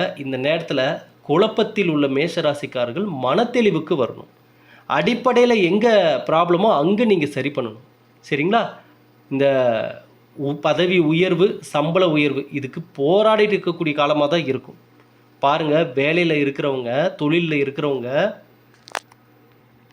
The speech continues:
சம்பள உயர்வுக்காகவும், இந்த பதவி உயர்வுக்காகவும், புதிய பொறுப்புகளுக்காகவும் ஏற்கனவே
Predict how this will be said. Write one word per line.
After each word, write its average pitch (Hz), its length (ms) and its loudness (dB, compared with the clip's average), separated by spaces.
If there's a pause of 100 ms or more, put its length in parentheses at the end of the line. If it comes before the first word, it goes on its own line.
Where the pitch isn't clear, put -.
(460)
சம்பள 185 500 0
உயர்வுக்காகவும், 160 1000 0 (540)
இந்த 127 140 -4 (520)
பதவி 190 360 4
உயர்வுக்காகவும், 170 800 0
புதிய 208 360 2
பொறுப்புகளுக்காகவும் 165 1120 0 (240)
ஏற்கனவே 170 960 0